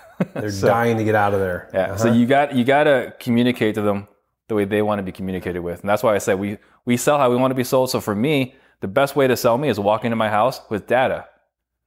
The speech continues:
Speaker 1: But if you're not,
Speaker 2: Yeah.
Speaker 1: if you're coming in without data, you're not gonna sell me. So I used to try to sell people
Speaker 2: Yeah, that way
Speaker 1: with
Speaker 2: only.
Speaker 1: data.
Speaker 2: Yeah.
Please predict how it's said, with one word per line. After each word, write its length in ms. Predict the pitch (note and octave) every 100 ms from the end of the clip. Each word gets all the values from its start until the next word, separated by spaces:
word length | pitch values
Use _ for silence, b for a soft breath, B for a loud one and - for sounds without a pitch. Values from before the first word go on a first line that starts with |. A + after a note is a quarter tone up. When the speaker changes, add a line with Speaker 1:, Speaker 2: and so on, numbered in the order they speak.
| _ _ _ _
Speaker 1:
But 180 | G#2+ G#2
if 60 | G2+
you're 120 | A#2+
not, 280 | C3+ A#2 G#2+
Speaker 2:
Yeah. 180 | A2+
Speaker 1:
if 140 | G#2+ G#2
you're 180 | A2 B2
coming 280 | D3 C#3+
in 320 | C#3+ D3+ E3 D#3+ _
without 360 | A2+ G2 A2 C3
data, 460 | C3 C#3 E3 D#3+ D3+
you're 160 | A2 A2+
not 200 | A#2 C3
gonna 160 | B2
sell 160 | G2+ C#3+
me. 120 | G#2+
So 200 | - A2+ -
I 140 | A2+
used 260 | C3 C#3 -
to 60 |
try 200 | C#3 C#3
to 80 | B2+
sell 220 | A2 F3+
people 380 | G3 A2+ F#2+ E2+
Speaker 2:
Yeah, 240 | A2+ A2 F#2+
that 280 | A2 A2+ A#2
way 260 | B2 A2
Speaker 1:
with 120 | A2+ A#2
Speaker 2:
only. 180 | C3
Speaker 1:
data. 340 | G#2+ G2+ F2 F2
Speaker 2:
Yeah. 140 | G#2+